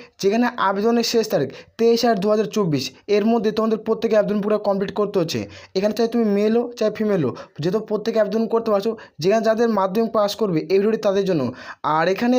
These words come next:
তোমরা যাদের বয়স এজ লিমিট মানে আঠেরো থেকে চল্লিশ, তারা প্রত্যেকে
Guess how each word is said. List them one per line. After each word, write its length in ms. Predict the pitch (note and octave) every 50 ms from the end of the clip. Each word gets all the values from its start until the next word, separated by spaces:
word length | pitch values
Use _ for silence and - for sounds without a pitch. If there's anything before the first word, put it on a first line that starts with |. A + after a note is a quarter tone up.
| B3 B3+
তোমরা 160 | A3+ A#3 A#3 A3+ G#3+
যাদের 200 | A3+ A3 A#3 A3 G3 E3+ D#3
বয়স 180 | C#3+ C#3+ C#3+ - - - - - _ G#3
এজ 80 | G#3 G3+ G3+ A3+
লিমিট 220 | A3 F3 C3+ A#2 - - - - - E3
মানে 140 | E3+ F#3 F#3+ - - - - F3+
আঠেরো 200 | F#3+ F3+ A3 A3 A3
থেকে 140 | A#3+ G#3+ A#3 A#3 -
চল্লিশ, 320 | A#3+ A#3 A3 G#3 G3 G#3+ G#3 - -
তারা 160 | A3 G#3+ G#3+ G#3+ -
প্রত্যেকে 320 | G#3+ G#3+ G#3+ - A3+ G3+